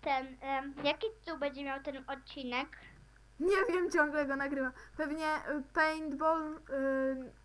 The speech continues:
Speaker 2: paintball na serwerze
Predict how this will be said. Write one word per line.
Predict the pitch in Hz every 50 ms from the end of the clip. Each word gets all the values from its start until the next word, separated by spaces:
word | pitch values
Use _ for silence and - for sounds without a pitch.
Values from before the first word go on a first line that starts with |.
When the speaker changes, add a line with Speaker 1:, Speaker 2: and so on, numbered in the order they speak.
| - - - - - - -
Speaker 2:
paintball | 320 320 320 339 330 330 330 349 359 359 370 381 381 392 392 370 - - - - -
na | 269 269 294 302 302 311 311 - - - - - -
serwerze | - - 294 277 277 269 277 285 285 285 294 285 285 277